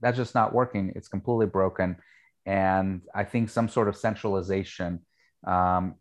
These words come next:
down the road, this is not gonna happen overnight, but cisa emerging perhaps as an independent agency out of, out of G H S, um, that has the mandate to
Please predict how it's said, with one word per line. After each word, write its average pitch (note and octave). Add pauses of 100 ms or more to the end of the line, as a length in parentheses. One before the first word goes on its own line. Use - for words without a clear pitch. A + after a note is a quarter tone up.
down A2+
the G2+
road, F2+ (100)
this -
is F#2
not F#2
gonna F2+
happen F#2
overnight, G2
but F2+ (400)
cisa A#2+
emerging G2+
perhaps G2
as F2+
an F#2
independent G#2
agency F#2 (100)
out G#2+
of, - (100)
out A2
of F#2
G F#2
H -
S, F2+ (360)
um, F#2 (140)
that F#2
has G#2
the F#2 (240)
mandate G2+
to F#2